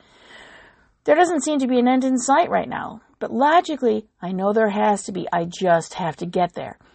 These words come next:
I won't get there any faster by dwelling on what is wrong all the time. True, I have to allow time to process, but then I think it's important to make every effort to keep moving forward. You see,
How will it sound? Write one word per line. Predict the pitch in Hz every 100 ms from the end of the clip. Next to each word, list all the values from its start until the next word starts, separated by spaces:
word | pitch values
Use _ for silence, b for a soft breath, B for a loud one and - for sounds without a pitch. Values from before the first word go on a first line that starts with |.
| b b
I | 175
won't | 196 214
get | 214
there | 190
any | 190
faster | 214 262 254 254
by | 214 196
dwelling | 196 202 220 240 220
on | 202 196
what | 190
is | 208
wrong | 214 220 226 220 196
all | 165
the | 160
time. | - - - b b b b b b b
True, | - 302 254 -
I | - 190
have | 220
to | - 208
allow | 214 226
time | 247 240
to | 226
process, | - 294 339 226 233
but | - 233
then | 254
I | 254
think | 247 262
it's | 262
important | 220 262 240
to | 226
make | 208
every | 220 226 247
effort | 220 233
to | -
keep | - 226 226 _
moving | 233 214 202 196 196 _
forward. | 208 196 180 - - B B B B B B B B
You | 226
see, | 269